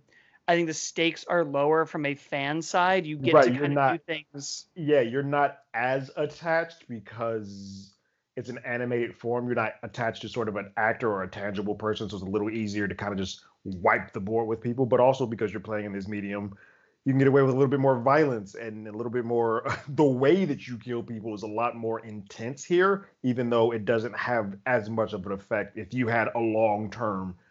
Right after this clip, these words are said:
Speaker 2: stay with all these people. But I do think the whole idea of the best storytelling is when you back yourself into a corner, and I think this is a great way to kinda,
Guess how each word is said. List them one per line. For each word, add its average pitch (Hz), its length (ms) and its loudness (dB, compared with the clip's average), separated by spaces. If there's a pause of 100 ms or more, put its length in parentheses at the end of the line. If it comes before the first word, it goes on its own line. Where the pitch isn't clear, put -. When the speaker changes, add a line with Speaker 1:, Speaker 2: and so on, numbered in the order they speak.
(140)
Speaker 2:
stay 117 320 4
with 107 140 0
all 107 160 4
these 98 140 -6
people. 95 240 -6
But 104 260 -2 (720)
I 156 100 8
do 175 140 12
think 165 320 2
the 127 120 2
whole 131 320 2
idea 120 360 0
of 95 100 -6 (1300)
the 139 100 2
best 147 380 4
storytelling 151 640 2
is 117 140 -8
when 120 160 -10
you 120 100 -8
back 113 300 -4
yourself 117 340 -6
into 110 220 -8
a 101 60 -8
corner, 123 600 -4
and 113 100 -4
I 107 80 -2
think 110 380 -6
this 113 180 -2
is 110 120 -6
a 110 60 -4
great 107 300 0
way 104 140 -2
to 104 120 -2
kinda, 104 360 -4